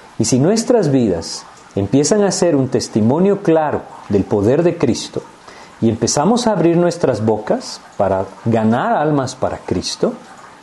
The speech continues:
pues debemos entender que entonces la batalla o la persecución va a arreciar. Pero ahí es donde más vamos a poder ver y comprender el poder de Dios.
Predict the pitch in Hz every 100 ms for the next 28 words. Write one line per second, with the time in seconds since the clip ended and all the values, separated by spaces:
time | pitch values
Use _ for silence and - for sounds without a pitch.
0 | - - - 127 185 247 302 233 190 156
1 | 139 190 180 123 104 131 127 139 120 107
2 | 104 - 143 170 101 95 98 92 - 95
3 | - 104 104 - 139 123 98 110 117 -
4 | 107 - 165 262 - - - - - -
5 | - - - - - - 104 107 123 185
6 | 202 156 147 123 110 101 110 156 180 -
7 | - 127 131 131 131 110 - 101 101 117
8 | 127 110 107 92 - - - - - 107
9 | 104 - 139 208 170 110 90 156 262 -
10 | - - - - - 101 - 104 95 92
11 | 85 78 71 - - -